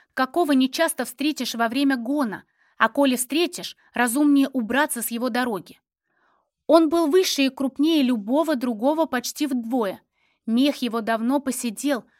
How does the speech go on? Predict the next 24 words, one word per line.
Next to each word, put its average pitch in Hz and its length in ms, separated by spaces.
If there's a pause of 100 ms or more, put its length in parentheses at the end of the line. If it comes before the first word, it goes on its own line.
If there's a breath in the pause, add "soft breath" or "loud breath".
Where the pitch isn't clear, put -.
(160)
но 233 140
сила, 294 520 (260)
несокрушимая 247 960
и - 140
страшная, 240 680 (260 soft breath)
по-прежнему 254 720
переливалась 233 760
в - 120
каждой 240 380
мышце. 220 500 (1400)
То 339 140
был 320 160
сам 330 280
хозяин, 285 600 (180 soft breath)
перед 247 260
которым 247 560 (320 soft breath)
надо 254 400
было 226 240
клонить 233 500
голову 254 560 (380)
и 254 120
падать 269 460
на 285 140
брюхо, 262 500